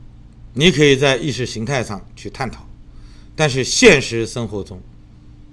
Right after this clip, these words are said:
大家需要的还是秩序。有秩序，才能保障大家的安宁，才能让整个社会有序的运转。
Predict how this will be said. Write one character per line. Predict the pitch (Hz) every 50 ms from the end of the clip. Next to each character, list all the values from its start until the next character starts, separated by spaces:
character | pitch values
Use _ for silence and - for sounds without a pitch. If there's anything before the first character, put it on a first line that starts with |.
| - -
大 | - 151 147
家 | 135 143 139 143 139 - -
需 | - - - - 160 156 156
要 | 160 160 143 131 107
的 | 87 80
还 | - 101 104
是 | 92 - - - -
秩 | - 156 131
序。 | 98 - - - - - - - - - - - - - - - - - - - -
有 | 143 156 151 143 135 131 131
秩 | 135 - 226 220 175 131
序， | 110 - - 104 85 71 - - - - - - - - - - - - - -
才 | - - 151 151 165 165
能 | 160 151 151 156 151
保 | - 139 110 95 98
障 | - 147 151 123 - - - -
大 | - - 127 113
家 | 98 - 135 135
的 | 120 113 78
安 | 65 80 78 73 65
宁， | - - - - - - - - - - - - - - -
才 | - 147 160 180
能 | 175 156 151 160
让 | 165 165 151 135
整 | 117 - 110 92 92
个 | 107 147 135 117
社 | - - 160 139
会 | - - 156 123 - - - - - - -
有 | - 127 135 131 123 123 123
序 | 123 - - 202 170
的 | 131 120 101
运 | 80 120 123 117 101
转。 | - -